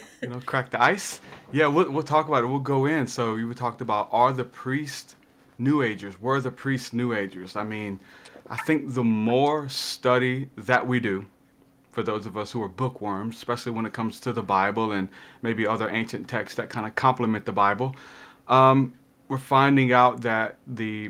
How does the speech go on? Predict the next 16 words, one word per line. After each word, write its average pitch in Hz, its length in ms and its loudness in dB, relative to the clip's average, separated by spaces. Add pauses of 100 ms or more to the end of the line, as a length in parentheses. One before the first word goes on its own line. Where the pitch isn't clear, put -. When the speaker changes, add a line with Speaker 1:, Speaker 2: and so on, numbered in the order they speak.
(120)
Speaker 2:
priests 143 640 -2
and 98 120 -4
the 95 60 -6
prophets 135 720 4
and 95 220 -6
seers 143 680 0
and 98 140 -8
sages 131 500 -2
and 107 120 -6
all 160 180 8
of 143 80 4
these 113 160 -2
people, 120 320 -6
the 104 240 -4 (320)
magi, 113 640 2 (640)
were 131 500 4